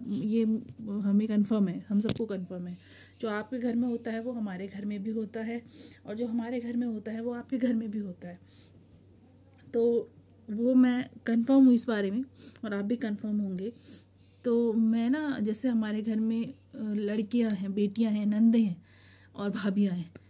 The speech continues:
तो इन सब की अनबन चलती रहती है, हर जगह होती है, हमारे घर में भी होती है,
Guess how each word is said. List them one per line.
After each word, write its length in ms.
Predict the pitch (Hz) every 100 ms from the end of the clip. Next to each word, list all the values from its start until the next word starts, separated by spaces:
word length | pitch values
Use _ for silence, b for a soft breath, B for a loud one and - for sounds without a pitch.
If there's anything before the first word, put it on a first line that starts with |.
| _ -
तो 520 | 208 220 240 269 - _ _ 240
इन 120 | 240
सब 240 | 254 247
की 100 | 269
अनबन 340 | 247 233 254 254
चलती 280 | 269 262
रहती 260 | 269 226 226
है, 60 | 226
हर 160 | 240
जगह 240 | 247 247 254
होती 340 | 220 226 214
है, 120 | 220 - B B B 202
हमारे 260 | 180 180
घर 140 | 180 202
में 180 | 226
भी 60 | 233
होती 380 | 254 226 226 220
है, 140 | 214